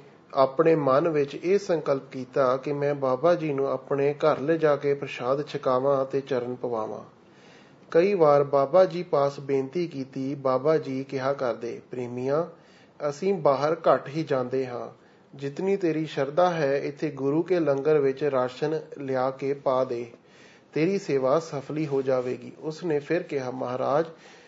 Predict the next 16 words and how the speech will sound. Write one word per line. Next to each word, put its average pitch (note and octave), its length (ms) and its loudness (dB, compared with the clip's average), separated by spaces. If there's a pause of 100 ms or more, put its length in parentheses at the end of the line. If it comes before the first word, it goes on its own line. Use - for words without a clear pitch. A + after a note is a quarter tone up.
(240)
ਮੇਰਾ D#3 280 6
ਖਿਆਲ E3 360 0
ਹੈ C#3 200 -2
ਕਿ C#3 380 -4 (380)
ਆਪਣੇ E3 360 2
ਘਰ E3 240 2
ਹਜ਼ੂਰ C#3+ 460 -2
ਦੇ C#3+ 200 0
ਚਰਨ C#3+ 320 -2
ਪਵਾਵਾਂ C3+ 560 0
ਤੇ C#3+ 160 -6 (400)
ਸੰਗਤ D3 380 -2
ਸਮੇਤ C#3 680 -2
ਪ੍ਰਸ਼ੇ-, C#3+ 540 -4 (120)
ਪ੍ਰਸ਼ਾਦ C3 480 -4
ਛਕਾਵਾਂ।" A#2 520 -8